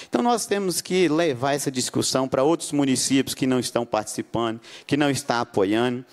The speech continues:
Hoje eu estou como presidente do Conselho Municipal de Saneamento Básico do município, onde que nós temos colocado com prioridade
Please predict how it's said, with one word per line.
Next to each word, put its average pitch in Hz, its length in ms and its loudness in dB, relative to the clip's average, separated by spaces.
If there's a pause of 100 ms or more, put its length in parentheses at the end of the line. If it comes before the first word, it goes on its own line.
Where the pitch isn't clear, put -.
(200)
Hoje 156 260 2
eu 156 80 4
estou 143 380 2
como 135 240 -2
presidente 143 480 0
do 143 100 -2
Conselho 156 440 0
Municipal 135 500 0
de 123 80 -6
Saneamento 113 640 -2
Básico 107 400 -2
do 107 100 2
município, 107 640 0 (300)
onde 127 240 0
que 143 80 0
nós 135 280 0
temos 131 320 -2
colocado 120 460 -2
com 143 180 -2
prioridade 139 920 0